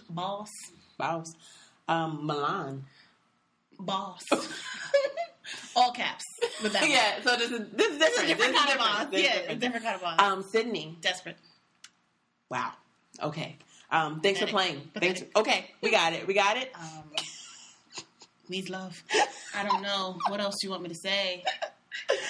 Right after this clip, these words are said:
Speaker 2: I think we got all the, everything we needed. Thank you.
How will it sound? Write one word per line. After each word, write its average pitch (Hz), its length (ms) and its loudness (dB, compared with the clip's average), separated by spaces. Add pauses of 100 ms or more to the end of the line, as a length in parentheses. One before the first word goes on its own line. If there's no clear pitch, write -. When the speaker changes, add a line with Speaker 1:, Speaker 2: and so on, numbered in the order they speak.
(180)
Speaker 2:
I 262 80 6
think 359 160 0
we 381 100 2
got 247 340 2
all 202 220 4
the, 202 200 -10
everything 202 360 2
we 190 100 2
needed. 175 520 -2
Thank 190 240 0
you. 175 340 0